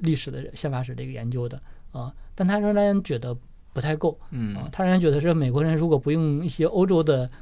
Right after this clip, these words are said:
Speaker 1: 这个概念呀、一些观念呀，就不能够理解自己啊。这个就像我，我，我书中讲到，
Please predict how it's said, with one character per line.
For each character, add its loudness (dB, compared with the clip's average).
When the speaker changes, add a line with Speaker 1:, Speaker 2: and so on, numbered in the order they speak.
Speaker 1:
这 -4
个 2
概 4
念 2
呀、 0
一 -2
些 2
观 0
念 -2
呀， -4
就 -8
不 0
能 6
够 8
理 4
解 0
自 0
己 -12
啊。 -12
这 2
个 6
就 8
像 2
我， 0
我， -8
我 -2
书 -2
中 0
讲 -2
到， -4